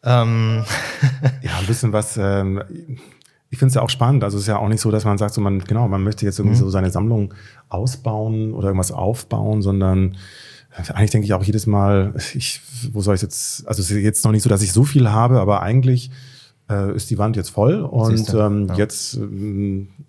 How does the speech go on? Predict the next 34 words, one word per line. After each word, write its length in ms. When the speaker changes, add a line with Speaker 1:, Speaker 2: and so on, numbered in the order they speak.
Speaker 2:
wenn 200
mir 60
jetzt 160
natürlich 380
mich 240
wieder 140
was 100
anspringt, 680
dann, 260
Speaker 1:
Mhm. 60
Speaker 2:
dann 140
muss 140
ich 80
schon 100
überlegen. 440
Speaker 1:
Ja, 140
das 140
ist 80
noch 160
so 100
ein 80
Ding, 140
ne? 100
Also 140
diese 200
Frage, 400
ich 120
hab 100
keinen 140
Platz 240
mehr 100
zum 160
Hängen. 300
Für 140